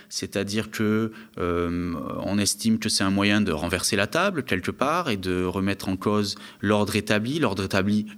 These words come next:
étatique, mais l'ordre établi aussi au sein de la communauté, puisqu'il y a des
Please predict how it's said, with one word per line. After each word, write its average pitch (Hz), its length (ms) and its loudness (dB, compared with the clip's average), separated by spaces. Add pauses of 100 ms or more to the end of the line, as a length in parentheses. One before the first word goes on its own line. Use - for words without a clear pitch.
étatique, 107 520 2
mais 104 160 4
l'ordre 104 240 2
établi 107 420 0
aussi 98 460 0
au 98 100 -2
sein 127 220 4
de 117 80 6
la 101 80 2
communauté, 107 640 -2 (560)
puisqu'il - 300 -2
y - 20 4
a 82 40 2
des 82 320 0